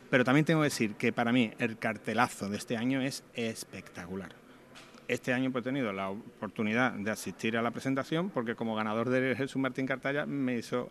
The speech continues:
el, la invitación el, el propio presidente del Consejo.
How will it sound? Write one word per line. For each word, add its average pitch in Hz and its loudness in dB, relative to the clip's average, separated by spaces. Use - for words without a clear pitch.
el, 123 -6
la 127 -2
invitación 123 0
el, 113 -8
el 107 -8
propio 117 -4
presidente 107 0
del 101 -2
Consejo. 95 -10